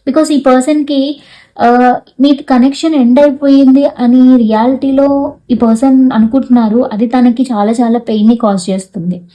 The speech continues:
మీ మధ్య ఉన్న సిచ్యువేషన్ ఏదైనా కూడా ఆ కనెక్షన్ ఎండ్ అయిపోయింది అన్నట్టు ఈ పర్సన్ అనుకుంటున్నారు. అందుకే ఆ పర్సన్‌కి చాలా పెయిన్ ఇస్తుందన్నమాట.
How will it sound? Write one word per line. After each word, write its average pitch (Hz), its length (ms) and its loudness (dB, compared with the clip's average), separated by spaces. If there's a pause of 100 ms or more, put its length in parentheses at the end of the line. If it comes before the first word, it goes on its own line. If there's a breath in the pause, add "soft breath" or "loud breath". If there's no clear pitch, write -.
(380 soft breath)
మీ 240 80 2
మధ్య 240 320 2
ఉన్న 294 160 0
సిచ్యువేషన్ 262 600 -2
ఏదైనా 233 380 0
కూడా 226 280 -4 (1200 loud breath)
ఆ 269 120 0 (1040)
కనెక్షన్ 339 440 -2
ఎండ్ 285 220 2
అయిపోయింది 285 580 2
అన్నట్టు 262 640 -2
ఈ 247 120 -4
పర్సన్ 240 320 -2
అనుకుంటున్నారు. 226 640 -2 (400)
అందుకే 233 260 -2
ఆ 302 100 2
పర్సన్‌కి 247 440 -4
చాలా 226 300 -4 (100)
పెయిన్ 233 320 0
ఇస్తుందన్నమాట. 190 680 -4